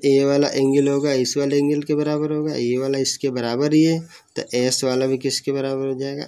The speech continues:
आर के बराबर हो जाएगा, ठीक है। तो इस तरह से हम proof कर सकते हैं, ठीक है, किसी को डाउट नहीं होना चाहिए इसमें।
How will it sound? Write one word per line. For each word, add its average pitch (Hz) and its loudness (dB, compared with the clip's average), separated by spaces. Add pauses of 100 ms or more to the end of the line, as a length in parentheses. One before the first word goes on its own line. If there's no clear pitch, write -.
(140)
आर 98 -12
के 113 -8
बराबर 90 -10
हो 90 -20
जाएगा, 104 -18
ठीक 143 -2
है। 196 4
तो - -6
इस 151 4
तरह 143 2
से 139 -2
हम 135 -4
proof 160 -4 (120)
कर 107 -6
सकते - -14
हैं, 101 -18 (200)
ठीक 147 -2
है, 214 2 (1200)
किसी 127 -6
को 139 -8
डाउट 127 -6
नहीं 139 0
होना 135 -2
चाहिए 139 -4
इसमें। 143 -6